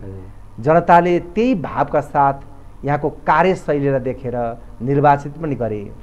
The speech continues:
Speaker 1: हजुर।
Speaker 2: अब जनतासँग जे प्रतिबद्धता गर्नुभएको थियो,
Speaker 1: हुँ।
Speaker 2: त्यो प्रतिबद्धता अनुसार तपाईँ काम गर्नुहुन्छ कि गर्नुहुन्न? म त्यहीँबाट आजको कार्यक्रम सुरुवात गर्छु।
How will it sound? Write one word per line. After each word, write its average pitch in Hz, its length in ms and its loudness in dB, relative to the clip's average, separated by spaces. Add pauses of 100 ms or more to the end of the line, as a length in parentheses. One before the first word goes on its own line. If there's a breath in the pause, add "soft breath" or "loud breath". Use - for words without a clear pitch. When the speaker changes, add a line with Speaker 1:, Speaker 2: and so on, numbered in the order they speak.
Speaker 1:
हजुर। 101 380 -10
Speaker 2:
अब 233 100 4
जनतासँग 254 640 4
जे 185 360 2
प्रतिबद्धता 165 680 0
गर्नुभएको 120 540 -2
थियो, 110 380 -10 (180)
Speaker 1:
हुँ। 101 140 -12
Speaker 2:
त्यो 240 100 -2
प्रतिबद्धता 208 680 -2
अनुसार 170 380 0
तपाईँ 143 260 -4
काम 139 340 -2
गर्नुहुन्छ 196 440 2
कि 262 80 0
गर्नुहुन्न? 127 400 2
म 127 120 -2
त्यहीँबाट 240 380 4
आजको 143 240 4
कार्यक्रम 120 300 -4
सुरुवात 104 300 -10
गर्छु। - 240 -16